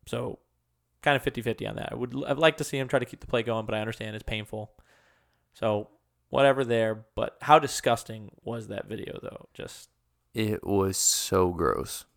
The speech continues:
Speaker 1: Dude, it, like, I think the caption or the comment or whatever with the video was like, "It looks like a gun goes off in his leg," and it did. It, like, looked like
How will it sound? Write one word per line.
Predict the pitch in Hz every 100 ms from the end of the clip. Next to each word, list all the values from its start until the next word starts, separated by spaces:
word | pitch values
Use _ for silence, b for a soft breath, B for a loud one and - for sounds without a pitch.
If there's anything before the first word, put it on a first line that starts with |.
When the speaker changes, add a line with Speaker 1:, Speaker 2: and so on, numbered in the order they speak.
| _
Speaker 1:
Dude, | 107 101 - _ _ -
it, | 117 - _
like, | 120 117
I | 113
think | 147 147
the | 123 113 104
caption | - 117 113 113
or | 110
the | 107
comment | 107 - 117 113 113 110 - -
or | 101
whatever | 110 117 110 107 - _ _ _ _ _ _
with | 131 131
the | 131
video | 117 117 110
was | 107
like, | 107 -
"It | 123
looks | 120 120 -
like | 107 104
a |
gun | 104 113 110 117
goes | 117 117
off | 117 120 120
in |
his | 117 117
leg," | 120 117
and | 117
it | -
did. | 113 110 104
It, | 95
like, | 104 113
looked | 113 120
like | 113 110